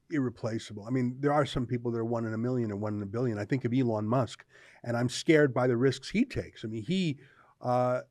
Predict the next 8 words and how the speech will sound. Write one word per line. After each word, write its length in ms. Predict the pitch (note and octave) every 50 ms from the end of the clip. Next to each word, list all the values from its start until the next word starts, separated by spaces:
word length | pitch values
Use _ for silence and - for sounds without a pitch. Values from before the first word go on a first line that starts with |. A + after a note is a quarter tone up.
| _ -
has 260 | - D3+ C#3+ C3 -
said 380 | - - D3+ C3 C3 B2 G#2+
contrary 640 | - - - C3+ C3 A#2 - - D3 C3 B2 B2 A2+
things 460 | A2+ - C3 B2 B2 B2 A#2+ - -
to 120 | - - B2+
the 120 | A#2 A#2
narratives, 500 | A#2 A#2 A#2+ A#2+ B2 B2 B2+ A2+ - - -
even 420 | - E3 D3+ C3+ C#3+ C#3 C3 B2